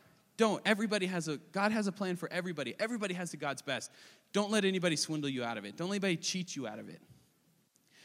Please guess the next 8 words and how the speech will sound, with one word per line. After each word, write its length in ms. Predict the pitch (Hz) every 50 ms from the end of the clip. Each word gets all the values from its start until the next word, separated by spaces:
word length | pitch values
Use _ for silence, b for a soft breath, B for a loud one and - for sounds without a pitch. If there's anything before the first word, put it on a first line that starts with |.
| b b b b b
Hebrews 300 | - 185 170 180 170 160
ten 240 | - - 220 202 202
twenty-three 420 | - 208 190 175 160 - 156 156
says 300 | 147 - 151 135 120 -
this, 420 | 113 117 117 104 107 - - - - b b b b b b b b b b b b _
"Let 140 | - 160 170
us 180 | 185 180 -
hold 300 | - 196 185 175 156 151